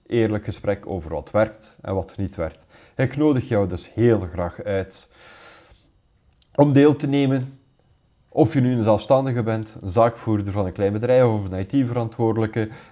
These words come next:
bij een groeiende K M O, dit evenement is voor jou.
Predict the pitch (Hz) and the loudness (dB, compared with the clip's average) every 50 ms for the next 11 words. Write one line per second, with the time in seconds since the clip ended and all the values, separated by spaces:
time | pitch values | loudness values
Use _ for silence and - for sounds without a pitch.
0 | _ - 113 113 107 101 135 147 160 143 135 135 - - 127 127 123 117 113 113 | _ 0 0 0 2 2 4 2 2 2 0 -4 0 2 4 4 4 2 2 0
1 | 113 113 110 - - - - - _ - - 151 - - - 135 120 113 110 107 | 0 0 -4 -10 -20 -20 -20 -20 _ 0 0 0 0 0 -2 -2 -2 0 0 0
2 | 107 104 101 - 101 - - - 92 85 85 82 76 71 | 0 -2 -2 -6 -12 -14 -10 -8 -8 -6 -6 -6 -6 -8